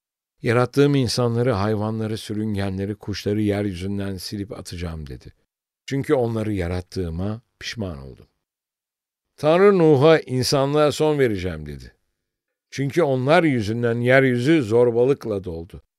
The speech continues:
Onlarla birlikte yeryüzünü de yok edeceğim. Yeryüzüne tufan göndereceğim.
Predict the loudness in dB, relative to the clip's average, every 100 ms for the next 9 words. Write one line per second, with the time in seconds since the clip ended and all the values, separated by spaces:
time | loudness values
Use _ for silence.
0 | _ _ _ _ _ _ -4 2 4 6
1 | 6 2 0 -2 2 4 4 4 4 2
2 | 0 8 8 8 2 _ 2 2 2 -6
3 | -8 -14 -16 -20 _ _ _ _ _ _
4 | _ _ -2 4 6 6 4 2 4 4
5 | 2 -6 _ -8 -2 0 2 2 0 -4
6 | -6 -12 -12 -14